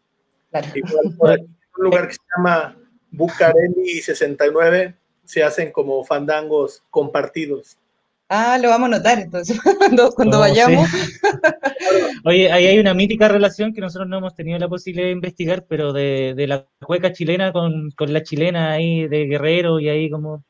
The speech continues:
Speaker 3: como se supone que hay
Speaker 2: Sí,
Speaker 3: como
Speaker 2: yo he
Speaker 3: hay, hay varias leyendas respecto a esa relación.
Speaker 2: Sí, sí he escu-, sí he escuchado a-, acerca de, de eso. No lo he estudiado, no lo tengo, este,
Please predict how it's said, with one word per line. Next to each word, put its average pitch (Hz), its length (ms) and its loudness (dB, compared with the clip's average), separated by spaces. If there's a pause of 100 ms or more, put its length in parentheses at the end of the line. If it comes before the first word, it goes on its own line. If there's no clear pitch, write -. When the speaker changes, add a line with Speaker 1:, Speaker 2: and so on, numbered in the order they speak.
(400)
Speaker 3:
como 139 140 -10
se 139 120 -14
supone 147 260 -6
que 147 120 -2
hay 143 200 -2 (1200)
Speaker 2:
Sí, - 240 2
Speaker 3:
como - 60 4
Speaker 2:
yo - 80 6
he 143 40 4
Speaker 3:
hay, 156 180 2
hay 160 100 4
varias 170 260 4
leyendas 170 380 2
respecto 147 280 -6
a 151 40 -6
esa 156 100 -8
relación. 139 440 -8 (440)
Speaker 2:
Sí, 196 300 0
sí 202 180 2
he 202 80 8
escu-, 202 360 -2
sí - 120 -2
he 190 40 2
escuchado 190 540 0
a-, 160 240 0
acerca 160 400 -6
de, 139 460 -4
de 151 180 0
eso. 165 300 -4 (240)
No 196 260 4
lo 196 180 6
he 180 60 4
estudiado, 180 560 0
no 180 120 -2
lo 175 140 0
tengo, 175 520 -6 (600)
este, 135 1080 2